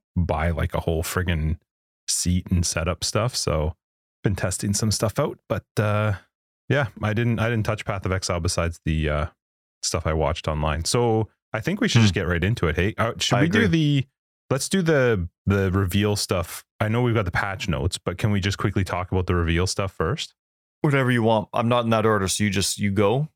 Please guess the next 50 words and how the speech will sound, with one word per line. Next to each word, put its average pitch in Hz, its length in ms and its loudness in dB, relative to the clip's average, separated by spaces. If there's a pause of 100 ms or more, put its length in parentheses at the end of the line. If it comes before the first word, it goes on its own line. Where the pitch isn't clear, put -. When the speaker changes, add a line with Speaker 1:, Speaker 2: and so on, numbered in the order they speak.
(280)
Speaker 2:
I 107 120 0
had 127 100 2
Speaker 1:
So 123 40 4
Speaker 2:
some 113 160 4
stuff - 300 0
that 113 120 2
I 113 80 2
wanted 107 300 2
to 101 80 0
say 101 280 0
that 95 100 0
was 90 140 -4
kind 92 220 -4
of 92 80 -6
from 95 280 -2
the, 87 540 -2 (340)
just - 100 0
some 104 140 0
side 82 340 -2
stuff 92 240 0
and - 140 -2
interview, 90 400 0
and 92 140 2
then 85 100 2
everything 85 340 0
else 85 180 0
I 82 100 0
have 82 160 -2
is 78 120 -4
in 78 80 -2
order 76 240 -2
of 73 80 -6
the - 60 -14
patch - 340 -4
notes. - 320 -10 (260)
Speaker 1:
Okay, 80 260 -4
so 117 460 0 (300)
Lake 117 180 2
of 139 100 -2
Kalandra, 110 580 0 (480)
they 101 80 0
showed 101 280 0
what 101 160 2
it's 98 140 -2
gonna 104 200 -2
be. 85 320 0 (420)
Looks 170 160 0
pretty 180 180 2
Speaker 2:
Right. 92 80 0
Speaker 1:
fun. 101 220 0